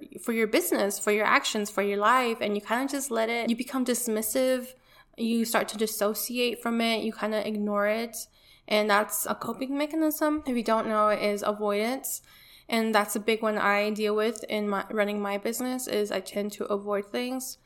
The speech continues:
for many reasons. You know, procrastination is real <laughs> and it happens. So in order to,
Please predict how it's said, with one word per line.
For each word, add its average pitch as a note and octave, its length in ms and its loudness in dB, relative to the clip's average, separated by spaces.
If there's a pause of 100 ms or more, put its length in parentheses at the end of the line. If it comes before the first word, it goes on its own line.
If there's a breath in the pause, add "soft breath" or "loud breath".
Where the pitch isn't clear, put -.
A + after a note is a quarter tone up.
(280 soft breath)
for A3+ 120 -6
many F4 200 4
reasons. A3+ 480 2
You B3 80 -2
know, A3+ 100 0
procrastination A3+ 960 -2
is A3 280 -2
real A3+ 460 2 (140)
<laughs> - 140 -8
and G3+ 360 2
it F#3+ 120 0
happens. B3 680 -2 (800 soft breath)
So - 200 4
in B3 100 2
order D4 280 4
to, B3 640 0